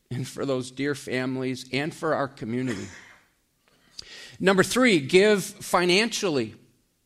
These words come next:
As a church, we immediately gave fifteen hundred dollars from our benevolence fund, like, right away, and I was able to take that, uh, to the Salvation Army. And if you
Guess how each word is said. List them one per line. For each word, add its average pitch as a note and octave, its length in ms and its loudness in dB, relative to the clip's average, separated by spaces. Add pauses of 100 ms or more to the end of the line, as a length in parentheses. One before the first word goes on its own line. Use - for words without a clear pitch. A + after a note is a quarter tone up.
(800)
As F#3+ 160 6
a F#3+ 60 2
church, A3+ 400 2
we G3+ 140 4
immediately F#3 600 4
gave D#3+ 480 2
fifteen F#3+ 600 -2
hundred D#3 340 -4
dollars D#3+ 460 2
from D3 240 -4
our C#3+ 120 2
benevolence C#3 720 -2
fund, C3 420 -4
like, B2 180 0 (180)
right D3+ 320 0
away, B2 500 -2 (680)
and D3 180 -2
I D3+ 100 4
was D#3 180 0
able F3+ 260 2
to D#3 100 0
take F3 320 -2
that, C#3 400 0
uh, B2+ 180 -8
to - 180 -8
the C#3 80 -2
Salvation C#3 640 -2
Army. C3 400 -2 (760)
And D3+ 240 0
if - 260 -6
you G#3 480 0